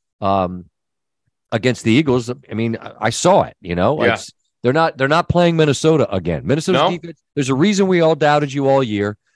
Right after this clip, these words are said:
Speaker 1: There's a reason you guys got mad at us for pointing out the point differential, and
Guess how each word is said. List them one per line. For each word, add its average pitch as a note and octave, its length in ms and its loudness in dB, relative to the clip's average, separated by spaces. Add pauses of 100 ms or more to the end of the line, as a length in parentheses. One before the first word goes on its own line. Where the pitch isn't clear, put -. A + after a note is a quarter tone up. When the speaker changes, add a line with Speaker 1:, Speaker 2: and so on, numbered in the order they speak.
(200)
Speaker 1:
There's G2+ 120 -14
a G#2 40 -6
reason D3+ 220 0
you E3 80 -4
guys D#3+ 160 2
got D3+ 160 0
mad G#2+ 320 0
at G2+ 60 -2
us A2 160 -6
for G2+ 100 -8
pointing A2 380 -4
out A2+ 140 0
the - 60 -8
point A#2+ 280 -6
differential, F#2 560 -6 (680)
and B2 460 -2